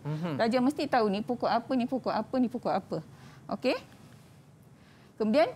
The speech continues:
Speaker 2: pelajar perlu tahu apakah istilah penlanskapan. Okey, berbeza dengan lanskap. Okey, penlanskapan.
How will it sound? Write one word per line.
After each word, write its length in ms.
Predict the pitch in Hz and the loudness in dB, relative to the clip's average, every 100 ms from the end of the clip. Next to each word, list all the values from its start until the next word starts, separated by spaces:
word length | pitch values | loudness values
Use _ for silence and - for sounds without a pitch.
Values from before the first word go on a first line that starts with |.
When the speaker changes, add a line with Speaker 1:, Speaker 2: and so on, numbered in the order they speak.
| - | 0
Speaker 2:
pelajar 240 | 240 277 | 0 2
perlu 240 | 269 226 | 0 -2
tahu 240 | 226 240 285 | 0 0 2
apakah 480 | 202 214 262 359 - | 0 -2 -2 0 0
istilah 400 | 247 - 240 294 | -2 0 2 2
penlanskapan. 800 | - 220 202 - 180 170 185 160 160 - - - | 0 -2 0 -2 -4 -4 -2 -4 -4 -12 -20 -18
Okey, 160 | - 262 | -4 0
berbeza 480 | 190 202 233 240 294 | 2 4 4 4 2
dengan 160 | 247 | 2
lanskap. 400 | 226 226 - - - - - - - | 2 0 -4 -6 -8 -10 -20 -20 -6
Okey, 80 | - - | -4 -2
penlanskapan. 640 | 214 196 185 180 - 170 | -2 -2 -4 -4 -4 -6